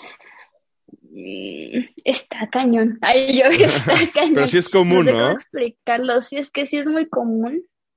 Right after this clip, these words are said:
Speaker 1: pero mira, yo ahorita estoy en una compañía y nada más he estado en dos
Speaker 2: Ok.
Speaker 1: en toda mi vida y, bueno, acá en México, ¿no?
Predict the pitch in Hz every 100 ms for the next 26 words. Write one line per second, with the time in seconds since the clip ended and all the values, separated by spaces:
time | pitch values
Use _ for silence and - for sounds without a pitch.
0 | _ _ - 247 247 247 247 240 233 233
1 | 226 220 214 220 - _ _ _ _ _
2 | _ _ _ _ _ 247 247 233 226 240
3 | 254 254 254 262 269 302 294 285 277 269
4 | 262 233 220 214 220 233 415 _ _ _
5 | _ _ _ _ _ _ _ _ - 254
6 | 247 240 240 233 233 247 262 285 302 294
7 | _ _ _ _ - _ _ _ _ 285
8 | 311 320 302 285 285 277 277 254 240 233
9 | 240 - _ _ _ _ 92 82 90 82
10 | 160 233 240 226 226 220 214 214 214 -
11 | - - - - - 120 117 - - -
12 | 294